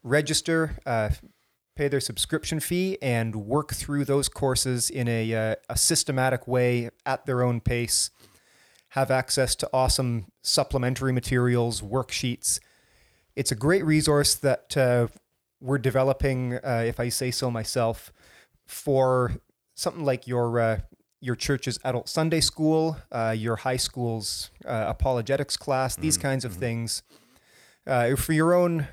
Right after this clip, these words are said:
Speaker 1: for your own family's personal, uh, instruction and edification, somewhere you can go and get,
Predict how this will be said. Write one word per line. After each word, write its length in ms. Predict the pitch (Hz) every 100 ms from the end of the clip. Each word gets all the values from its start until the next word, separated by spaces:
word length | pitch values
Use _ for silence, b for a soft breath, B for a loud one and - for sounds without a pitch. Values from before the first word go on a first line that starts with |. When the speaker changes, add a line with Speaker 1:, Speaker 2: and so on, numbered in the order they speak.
| -
Speaker 1:
for 100 | 170
your 120 | 170
own 60 | 175
family's 560 | - 139 143 139 113
personal, 720 | - - 135 - 123 113 104 - -
uh, 300 | 117 107 104 - _ -
instruction 580 | 123 - 123 - -
and 80 | 117 -
edification, 720 | 120 - - 123 120 123 113 - b b b b b _ _ _ _ _ _
somewhere 340 | - 156 156
you 220 | 151 143 123
can 180 | 131
go 240 | 123 127 127
and 240 | 110 98
get, 320 | 147 139 -